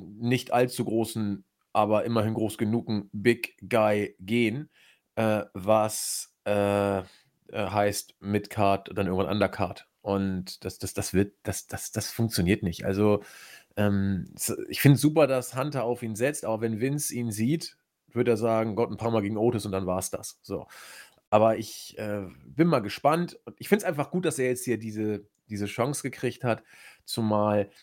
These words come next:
er ja auch schon weg war und jetzt, äh, wiedergekommen ist und, äh, gönn ich ihm. Mal sehen, wie's weitergeht. Ja,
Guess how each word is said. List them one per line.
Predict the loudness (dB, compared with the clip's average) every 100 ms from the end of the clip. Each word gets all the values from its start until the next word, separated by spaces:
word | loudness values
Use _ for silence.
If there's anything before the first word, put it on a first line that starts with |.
| _
er | 0 4
ja | 4
auch | 4 0
schon | 0 2
weg | 2 0
war | -6 -8 _ _ _ _
und | -2 0
jetzt, | -2 -6 -12
äh, | -10 -4
wiedergekommen | 4 4 4 0 -2 0
ist | -2 -6 -10 -12
und, | -8 -8 -8 -14 -20
äh, | -20 -20 -20 _ _ _ -4
gönn | -2 -2
ich | -4 -12
ihm. | -20 _ -20 -20 -20 -20 _ _ _ _ 8
Mal | 10 8
sehen, | 6 0
wie's | 0 -4
weitergeht. | -6 -8 -14 -6
Ja, | 0